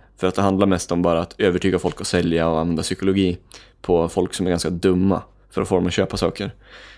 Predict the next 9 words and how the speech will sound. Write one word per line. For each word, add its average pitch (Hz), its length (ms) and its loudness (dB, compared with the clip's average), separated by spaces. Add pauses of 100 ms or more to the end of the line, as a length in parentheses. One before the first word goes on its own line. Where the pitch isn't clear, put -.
(140)
Eh, - 280 -4 (760)
om 120 100 4
vi 127 60 4
sen 151 160 4
går 139 80 6
vidare 120 300 6
till 113 120 2
nummer 110 180 4
tre 104 440 0